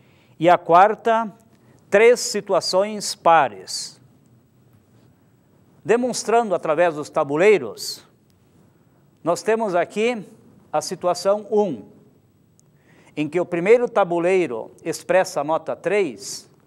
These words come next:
e ao trocarmos o algarismo deste canto, passamos a ter nota zero. Já nesse segundo conjunto aqui, quando trocamos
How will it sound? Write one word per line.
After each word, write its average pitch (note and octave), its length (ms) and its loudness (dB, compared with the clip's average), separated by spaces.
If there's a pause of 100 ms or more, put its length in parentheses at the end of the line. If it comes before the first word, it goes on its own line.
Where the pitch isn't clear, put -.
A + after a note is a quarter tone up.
(640)
e E3+ 180 -2
ao G#3 220 6
trocarmos F3+ 1160 -2 (280)
o D#3+ 160 0
algarismo E3+ 640 2
deste C#3+ 320 -6
canto, F3+ 680 -4 (680)
passamos F#3+ 540 -2
a E3 80 2
ter F#3+ 460 -4 (140)
nota E3+ 580 0 (100)
zero. D3 520 0 (3000)
Já F3+ 160 4
nesse A3 320 -6
segundo F#3 720 -2 (500)
conjunto E3+ 520 -2
aqui, F#3+ 420 -6 (1900)
quando F#3 320 0
trocamos G3+ 1080 -2